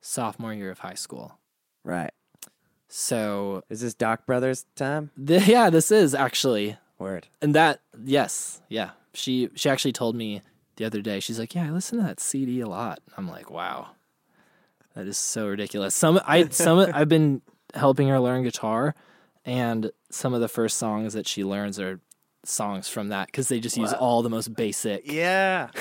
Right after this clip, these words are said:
Speaker 1: <laughs>
Speaker 2: Heck yes.
Speaker 1: So it's, yeah, it's sweet. We have a lot of memories together.
Speaker 2: Nice.
Speaker 1: But anyway, we actually met in middle school, so I always knew who she was 'cause our last names were close to each other, so our
Speaker 2: Okay.
Speaker 1: lockers were
Speaker 2: Ah.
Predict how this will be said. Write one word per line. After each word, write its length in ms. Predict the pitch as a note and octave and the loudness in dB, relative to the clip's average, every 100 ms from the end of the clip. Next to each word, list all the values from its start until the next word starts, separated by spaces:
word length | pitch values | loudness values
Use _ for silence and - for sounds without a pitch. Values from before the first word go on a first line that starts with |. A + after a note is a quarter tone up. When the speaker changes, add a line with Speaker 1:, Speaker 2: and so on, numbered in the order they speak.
| - | 0
Speaker 1:
<laughs> 300 | F#3+ F#3+ - | 2 2 0
Speaker 2:
Heck 320 | F3+ G#3 - | 0 -2 -2
yes. 420 | A3 G3+ D#3+ C#3+ | 0 0 0 -4
Speaker 1:
So 200 | - B2+ | -2 0
it's, 300 | G#2 - - - | 0 -4 -12 -12
yeah, 220 | F#2+ F2 | -14 -14
it's 180 | G#2+ - | -14 -12
sweet. 320 | - E2+ D2+ _ | -12 -12 -16 _
We 80 | A#2+ | -8
have 80 | A#2 | -4
a 40 | |
lot 140 | G#2+ G2+ | -4 -4
of 60 | |
memories 640 | F2+ D#2+ D#2 G2+ A2+ - - _ | -8 -10 -12 -12 -12 -14 -14 _
together. 440 | - - - A#2 - _ | -18 -16 -16 -16 -18 _
Speaker 2:
Nice. 440 | D#3+ E3+ A#2+ - - | -12 -10 -10 -10 -2
Speaker 1:
But 240 | A2+ G#2 B2 | 0 0 0
anyway, 440 | C3 A#2 G2+ F#2+ - _ _ - | 0 2 0 -4 -10 _ _ 2
we 160 | C#3 | 6
actually 260 | D3+ - E3 | 6 4 2
met 380 | C3 B2+ C3+ - | 2 2 0 -2
in 260 | A#2+ A2 | -4 -2
middle 240 | A#2 A#2 A2+ | 0 0 0
school, 480 | - - G2+ F#2 G2 | -4 -4 -4 -2 -4
so 220 | - A2+ | -2 0
I 60 | |
always 300 | A2+ C3 B2+ | 2 4 2
knew 160 | A#2 A#2+ | -2 -4
who 60 | A2+ | -4
she 200 | - A2 | -4 -2
was 380 | G2 G2+ G2+ - | -2 -2 -4 -4
'cause 160 | A#2 | -4
our 100 | G#2+ | -4
last 360 | G2 A2+ - - | -2 -2 -4 -8
names 500 | G#2+ G#2 G#2 - - _ | -6 -8 -8 -8 -10 _
were 220 | G#2+ G2+ _ _ - | -16 -16 _ _ -8
close 180 | C3 - | -6 -2
to 100 | C#3 | -2
each 160 | C3+ | 0
other, 240 | C#3 C3+ C3+ | -2 0 -2
so 160 | C3 | 0
our 60 | A#2 | 0
Speaker 2:
Okay. 80 | G#2 | 0
Speaker 1:
lockers 760 | A2 A2 - D3 D3+ D3 - - _ _ _ | 0 0 0 2 2 2 -2 -8 _ _ _
were 600 | G2+ G2 G#2 A#2+ A2 G#2 G2 | -18 -10 -4 -2 0 -2 -4
Speaker 2:
Ah. 180 | F2+ | -10